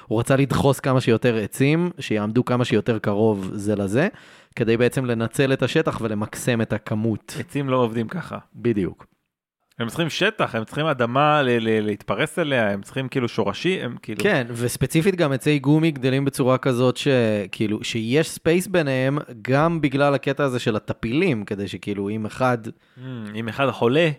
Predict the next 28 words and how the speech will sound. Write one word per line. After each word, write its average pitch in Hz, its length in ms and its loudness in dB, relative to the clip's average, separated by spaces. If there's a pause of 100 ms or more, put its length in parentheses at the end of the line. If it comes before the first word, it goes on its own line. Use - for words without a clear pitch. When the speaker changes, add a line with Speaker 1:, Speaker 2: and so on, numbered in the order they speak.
(200)
Speaker 1:
אז 95 360 -10
שלא 113 220 0
ידביק 113 260 4
את 113 80 -2
כל 120 160 0
האחרים. 113 600 0
Speaker 2:
כן. 107 160 -4 (340)
Speaker 1:
אז 104 220 -8
באמת, 110 360 -2
כמו 123 160 0
שאמרנו, 135 680 2
כל 117 160 0
העצים 120 300 0
באמזונס 113 560 0
לא 110 120 2
היו 113 180 4
בשימוש 113 380 0
בגלל 101 260 -4
טפילים 107 480 -6
ומחלות 107 420 -6
וזה, 117 220 -2
הם 120 60 -2
פשוט 104 260 -6
כאילו 113 200 -2
לא 123 160 2
מתאימים 135 440 -2
כל 143 180 -2
כך, 127 200 -6